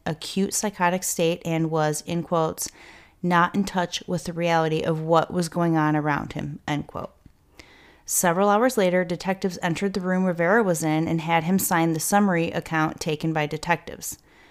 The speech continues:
Detectives reviewed the statement and agreed that many details given by Rivera were inconsistent with the known facts of the crime,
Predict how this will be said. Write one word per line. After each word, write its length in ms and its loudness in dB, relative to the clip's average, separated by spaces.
Detectives 720 0
reviewed 420 2
the 80 0
statement 540 -2
and 100 2
agreed 380 -2
that 160 -2
many 260 2
details 560 0
given 300 -2
by 100 2
Rivera 480 2
were 220 -4
inconsistent 800 -2
with 160 -6
the 100 -4
known 360 4
facts 340 0
of 120 -4
the 60 -2
crime, 460 0